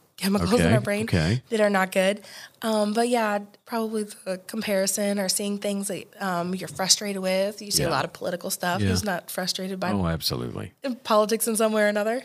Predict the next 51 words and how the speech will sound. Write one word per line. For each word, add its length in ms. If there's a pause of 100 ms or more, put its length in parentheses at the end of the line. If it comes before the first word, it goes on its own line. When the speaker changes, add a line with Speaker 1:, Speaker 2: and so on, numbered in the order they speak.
Speaker 1:
<laughs> 160
Speaker 2:
Mm-hmm. 300 (340)
You 140
know, 80
and 180
I, 240
and 120
I 120
deal 280
with 200
people 260
too. 240
And 100
of 80
course, 200
I 40
got 160
four 220
daughters 560 (300)
who 180
always, 320
we 140
always 220
have 120
these 160
open 260
conversations. 760
But 100
one 180
of 80
the 40
things 160
that 120
often 300
comes 280
up 160 (100)
when 160
we 100
get 180
on 100
the 60
conversation 680
is 200 (480)
they're, 360
they're 180
looking 320
at 140
f-, 140 (260)
on 160
Facebook, 440
and 120